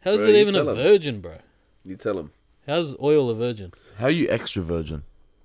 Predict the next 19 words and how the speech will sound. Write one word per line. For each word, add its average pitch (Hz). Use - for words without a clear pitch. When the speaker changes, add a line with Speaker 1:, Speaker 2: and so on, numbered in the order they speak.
Speaker 2:
Mm. 98
Speaker 1:
Yeah, 160
like, 98
how 165
do 170
you 175
Speaker 3:
Like, 104
Speaker 1:
s-, -
Speaker 3:
what's 104
that? 92
Speaker 1:
like, 120
is 113
it 110
the 90
opposite? 214
What 147
happens 151
there? -
Speaker 2:
Yeah, 82